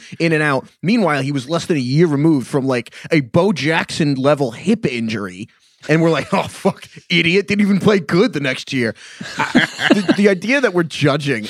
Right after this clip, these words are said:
any of these dudes, I'm, like, ready to judge, like, D K and I were on the Ringer N F L show where we're doing a draft pod every Friday. And we were talking about if it's even time to judge Baker yet.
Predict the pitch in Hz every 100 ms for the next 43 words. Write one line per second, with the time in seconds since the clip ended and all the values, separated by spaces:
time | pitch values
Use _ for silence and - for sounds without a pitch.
0 | - 151 175 170 143 131 143 127 - 139
1 | 190 277 247 160 131 147 156 143 113 139
2 | 123 127 - 185 151 - - _ _ _
3 | _ _ 220 277 277 208 180 165 151 135
4 | 147 143 131 117 127 120 - 110 123 127
5 | 135 123 107 - 139 120 117 117 104 104
6 | 107 - 110 98 92 123 190 247 - 170
7 | 143 123 120 123 143 120 117 123 113 107
8 | 110 95 110 104 - 98 80 -